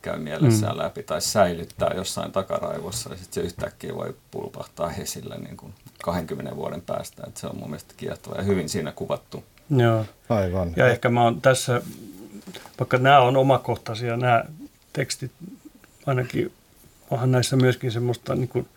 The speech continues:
Speaker 2: N S suuremman historian, niin kuin, pohdintaa, mut, mut monet näistä teksteistä nyt tässä Vuodet-kirjassa ovat hyvin omakohtaisia, mut muuten mehän ollaan sekä Morten että minä, niin kuin, kuitenkin fiktiokirjailijoita.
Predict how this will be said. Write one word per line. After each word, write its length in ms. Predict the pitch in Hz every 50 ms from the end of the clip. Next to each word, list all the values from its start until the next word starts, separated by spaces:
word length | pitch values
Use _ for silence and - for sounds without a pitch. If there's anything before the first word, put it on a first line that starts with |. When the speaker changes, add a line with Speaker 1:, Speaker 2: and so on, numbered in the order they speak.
| - - - - - - - - - - - _ _ _ - 170 135
Speaker 2:
N 140 | 131 127 117
S 120 | - -
suuremman 440 | - 139 131 117 113 117 113 113 107
historian, 720 | 107 113 110 - - - 123 101 107 107 107 110 - - - - - -
niin 180 | 170 139 127 110
kuin, 240 | - - - - - -
pohdintaa, 580 | - 127 107 110 107 104 - 123 - 117 - -
mut, 160 | - - 131 - - - _ -
mut 200 | 151 123 - -
monet 300 | 147 143 127 123 120 104
näistä 300 | 101 98 - - - 127
teksteistä 540 | - 117 117 - - - - 120 - - -
nyt 180 | 120 - - -
tässä 300 | - 117 - - 131 113
Vuodet-kirjassa 760 | 123 120 117 117 113 - - - - - - - - - 117
ovat 240 | 127 127 127 -
hyvin 240 | 123 120 117 123 -
omakohtaisia, 760 | - 127 123 120 - - - - - - 123 - - 120 110 110
mut 180 | 110 107 113
muuten 340 | 127 131 127 123 107 117 110
mehän 300 | 107 107 110 113 117 110
ollaan 240 | 107 110 113 117 113
sekä 300 | - 131 127 - 120 110
Morten 460 | 110 113 113 104 - - - - 120
että 200 | 120 110 - 123
minä, 260 | 120 113 107 107 104
niin 140 | - - - -
kuin, 100 | _ _
kuitenkin 360 | - - 131 131 135 131 123 -
fiktiokirjailijoita. 2250 | - 120 - - - - 80 - - - _ _ _ _ _ - - - - - - - - _ _ _ _ - 117 104 104 98 95 92 - - - - - - - -